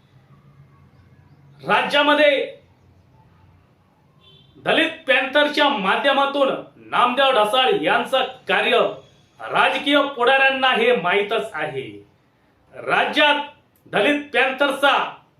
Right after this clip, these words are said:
एकेकाळी मोठा दबदबा होता. राज्यामध्ये मुंबई बंद करण्याची ताकद केवळ आणि केवळ पॅंथरमध्ये होती.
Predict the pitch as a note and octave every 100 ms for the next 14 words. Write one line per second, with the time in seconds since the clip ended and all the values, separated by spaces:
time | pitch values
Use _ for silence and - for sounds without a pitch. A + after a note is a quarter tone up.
0 | _ E3+ - C#4+ C#4 C4 C4+ C4 C4 C4+
1 | A#3+ F3 F#3+ G3 A#3 A#3+ G#3 G#3 G#3 D#3+
2 | - - _ _ _ _ _ _ _ _
3 | _ _ _ _ _ _ A2+ F3+ C4 D4
4 | C#4+ C#4+ C#4+ C4 - - _ _ _ _
5 | _ _ _ _ _ _ _ _ B2 F3+
6 | C#4 D4 C#4+ A#3+ E3 A3 C4 C#4 C4+ C4
7 | C4 C4 C4 - - G#3+ C4+ C4 - -
8 | _ _ _ _ _ _ _ - A#3 B3+
9 | C4 B3+ G#3+ - B3 B3+ B3+ - - G#3+
10 | A#3 A#3 A#3+ A#3 A#3+ G3+ G3+ D#3 A#2+ G#2